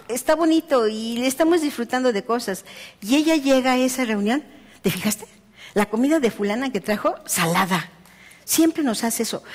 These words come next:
Creo que lo hace a propósito. ¿Ya te diste cuenta?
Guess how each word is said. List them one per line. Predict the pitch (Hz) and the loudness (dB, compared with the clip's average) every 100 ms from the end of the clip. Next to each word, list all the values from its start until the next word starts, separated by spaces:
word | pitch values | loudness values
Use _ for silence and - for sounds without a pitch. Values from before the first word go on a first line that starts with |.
| - | -6
Creo | 214 269 | -2 -2
que | 349 | -2
lo | 202 | -4
hace | 180 175 | -4 -6
a | |
propósito. | 170 165 262 254 151 - - _ _ - - - - - - | -6 -8 -8 -8 -10 -14 -20 _ _ -20 -20 -20 -20 -20 -2
¿Ya | 262 | -2
te | 269 415 | 0 -2
diste | - - - | -2 -4 -4
cuenta? | - 214 196 277 | 0 0 0 -2